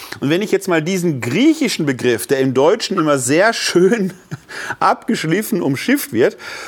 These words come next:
dann werden Sie merken, dass dieser Satz im Munde Jesu plötzlich eine Härte bekommt, wo man sich fragen kann, meint er das so? Oder gibt's nicht möglicherweise eine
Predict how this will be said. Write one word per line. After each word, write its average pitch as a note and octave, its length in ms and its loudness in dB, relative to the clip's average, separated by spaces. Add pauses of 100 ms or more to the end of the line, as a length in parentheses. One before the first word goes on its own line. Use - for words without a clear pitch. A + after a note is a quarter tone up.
(140)
dann C#3 200 2
werden G3 220 4
Sie F3+ 120 0
merken, E3 420 0
dass D3 220 0
dieser F#3 400 2
Satz D#3+ 440 -2
im D#3 160 0
Munde D3 280 2
Jesu C3+ 340 2
plötzlich F#3+ 500 -2
eine B2 260 2 (420)
Härte G#3 460 0
bekommt, C3+ 520 -2
wo D3+ 80 0
man C3+ 140 0
sich B2 160 -4
fragen F3 460 0
kann, A3 320 2 (400)
meint E3+ 480 2
er B2 100 4
das G#2+ 220 0
so? C#3+ 360 0 (360)
Oder F3+ 240 6
gibt's F3 340 -2
nicht D#3 140 -4
möglicherweise G#3 1200 0
eine G3+ 600 2